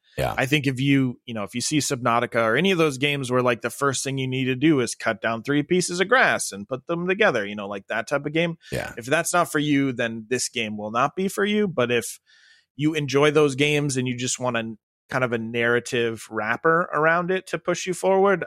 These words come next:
Speaker 2: now it has that.
Speaker 1: That's Grounded
Speaker 2: Completely
Speaker 1: version
Speaker 2: has that.
Speaker 1: one point oh. Uh, speaking of, uh, Subnautica, uh, I've,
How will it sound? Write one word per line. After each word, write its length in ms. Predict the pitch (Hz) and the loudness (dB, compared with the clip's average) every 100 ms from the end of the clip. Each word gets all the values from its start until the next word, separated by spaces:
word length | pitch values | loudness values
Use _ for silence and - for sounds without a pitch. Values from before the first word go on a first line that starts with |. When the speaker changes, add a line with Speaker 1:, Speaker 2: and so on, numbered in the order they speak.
| - | -6
Speaker 2:
now 300 | 135 131 127 | 0 0 0
it 80 | 110 | -4
has 340 | 110 90 - | -6 -8 -12
that. 180 | - - _ _ _ _ _ _ | -18 -20 _ _ _ _ _ _
Speaker 1:
That's 220 | 82 82 | -6 -4
Grounded 600 | 80 78 92 104 120 110 | -6 0 2 4 6 6
Speaker 2:
Completely 160 | 107 147 | 6 4
Speaker 1:
version 280 | 104 110 110 | 2 2 2
Speaker 2:
has 220 | 98 87 | 0 -2
that. 60 | 90 | 0
Speaker 1:
one 120 | 113 | 0
point 240 | - 135 139 | 0 0 2
oh. 220 | 196 - _ - - - _ - | 0 -4 _ -20 -20 -20 _ 0
Uh, 160 | 131 | 0
speaking 400 | - 196 - 285 | 0 -2 0 2
of, 240 | 165 131 107 - | 2 0 -6 -4
uh, 200 | 113 98 | 0 0
Subnautica, 920 | - 147 127 139 139 117 98 98 98 | -2 0 2 2 2 2 2 2 0
uh, 180 | 107 104 | -2 0
I've, 180 | 117 | 0